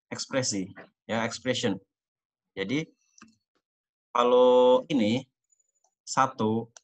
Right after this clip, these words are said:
dua belas itu kan hasilnya, ekspresinya. Nah, angka satu itu menunjukkan dia datanya hanya ada satu. Gitu ya, dalam baris ini.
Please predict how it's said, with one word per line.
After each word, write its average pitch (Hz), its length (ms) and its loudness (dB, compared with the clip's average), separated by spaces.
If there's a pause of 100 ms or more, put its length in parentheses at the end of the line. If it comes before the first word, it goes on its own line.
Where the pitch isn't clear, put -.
dua 113 160 -2
belas 117 320 0
itu 139 320 -6
kan 160 100 -4
hasilnya, 104 540 -4 (220)
ekspresinya. 113 720 -4 (1900)
Nah, 104 80 -10 (360)
angka 123 160 -8
satu 135 280 0
itu 175 80 -10
menunjukkan 139 600 0
dia 135 280 -2
datanya 120 600 -6
hanya 110 200 -8
ada 104 80 0
satu. 101 320 -12 (760)
Gitu 98 140 -6
ya, 101 40 -2
dalam 107 240 0
baris 110 240 0
ini. 117 280 -2